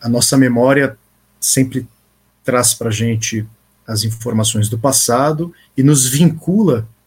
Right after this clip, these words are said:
a uma determinada tradição, a uma determinada história. E a, a, a imaginação é aquela que consegue fazer o vínculo da experiência entre o passado e o futuro, né? É, é aquilo que, a, a,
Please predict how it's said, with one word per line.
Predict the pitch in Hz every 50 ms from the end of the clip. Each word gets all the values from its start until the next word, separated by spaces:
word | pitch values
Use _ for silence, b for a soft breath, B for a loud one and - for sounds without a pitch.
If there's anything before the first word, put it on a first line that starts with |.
| _ _ _ _ -
a | - 107
uma | 107 107 104 107 - _ _ _ _ _ _ _ -
determinada | 107 110 113 113 104 101 98 98
tradição, | - 101 107 110 - - - 110 110 120 139 151 156 123
a | 101
uma | 95 98 98
determinada | 101 101 101 101 101 101 98 101 98
história. | - - - - 107 104 113 127 143 160 160 160 - _ _ b b b b b b b b b b -
E | 139 147 165
a, | 165
a, | 170 180 196 - - 160 175 196 - 156
a | 151
imaginação | 156 160 160 156 156 156 156 139 - - 160 160
é | 160 160
aquela | 151 156 - 147 147 151 151
que | 147 - 131
consegue | - 147 139 - - - 135 135 131 131
fazer | 117 - 135 117 120 151
o | 143
vínculo | 127 113 110 110 123 170 202 208 185 - - - 117 107 101 104 - _ _ _ _ _ _ _ _ _ _ _ _ _ _ _ _ -
da | 127 123
experiência | 123 - - 147 131 135 123 107 104 - - - - _ -
entre | 123 127 123 123 - 120
o | 110
passado | 113 - 131 - - - 127 120 127 131 131 143 147 _ _ _ _ _ _ _ _ _ _
e | - 127 123
o | 120
futuro, | 117 - 170 165 - 117 101 101
né? | 95 104 127 131 113
É, | 104 104 110 113 117 107 104 101
é | 101 107 104 - 107
aquilo | 107 - - 127 117
que, | 117 - 135 131 113 113 - b b b b b b _ _ -
a, | 120 131 - -
a, | 131